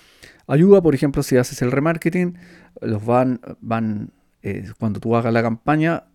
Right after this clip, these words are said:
va, va a pasar como que ya está visitado, por lo tanto le va a llegar de nuevo a tu cliente. Otro, que por ejemplo, el otro código, que te lleve a un video en TikTok, donde haya un mensaje de saludo,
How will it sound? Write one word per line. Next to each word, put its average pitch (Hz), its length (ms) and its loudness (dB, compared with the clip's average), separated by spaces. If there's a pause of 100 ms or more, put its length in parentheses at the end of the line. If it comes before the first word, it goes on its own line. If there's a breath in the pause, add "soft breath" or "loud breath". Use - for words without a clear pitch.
va, 120 380 -4
va 123 160 0
a 123 60 2
pasar 131 280 0
como 131 220 -2
que 123 80 -2
ya 123 240 0
está 131 160 -4
visitado, 120 640 0 (340 soft breath)
por 117 120 -2
lo 113 60 0
tanto 123 240 0
le 120 100 4
va 120 100 4
a - 20 4
llegar 117 320 2
de 120 80 0
nuevo 127 380 0
a 95 40 -8
tu 117 140 -6
cliente. 107 420 -4 (1900 soft breath)
Otro, 175 540 6
que 127 80 -2
por 113 140 -2
ejemplo, 135 480 2
el 110 60 4
otro 120 260 2
código, 147 560 2 (160)
que 117 160 0
te 120 120 0
lleve 131 300 4
a - 100 -4
un 113 120 0
video 123 200 2
en 120 80 0
TikTok, - 600 -2
donde 120 340 0
haya 127 400 2
un 123 160 -2
mensaje 117 400 -2
de 131 80 0
saludo, 190 480 2